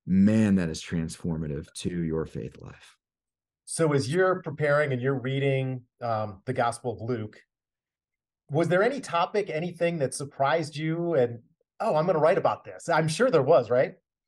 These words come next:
Speaker 1: Oh, gosh, yeah, man. Um, it, you know, it's, it's funny, like, when pr-, uh, Mary, uh, got to her prayer of wonder, like,
Speaker 2: Mm-hmm.
Speaker 1: r-, praying about wonder, I don't think I've ever prayed that before.
Speaker 2: <laughs>
Speaker 1: That, that completely surprised me. Um,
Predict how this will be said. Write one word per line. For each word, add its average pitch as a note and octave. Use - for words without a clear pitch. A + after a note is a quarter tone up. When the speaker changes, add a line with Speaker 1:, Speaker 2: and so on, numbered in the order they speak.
Speaker 1:
Oh, A#2+
gosh, F#2
yeah, G2
man. F#2
Um, G#2+
it, C#3
you C#3
know, C3
it's, A#2+
it's C3
funny, A#2+
like, G2+
when G#2
pr-, -
uh, G#2+
Mary, G#2
uh, F#2
got F#2+
to F#2
her G2
prayer G2+
of F2
wonder, G#2
like, B2+
Speaker 2:
Mm-hmm. E3
Speaker 1:
r-, F#3+
praying B2
about A#2+
wonder, A2+
I A2+
don't C#3+
think C#3
I've C3
ever C3
prayed B2+
that C#2+
before. -
Speaker 2:
<laughs> -
Speaker 1:
That, -
that A#2+
completely A2+
surprised F2+
me. F2
Um, A#2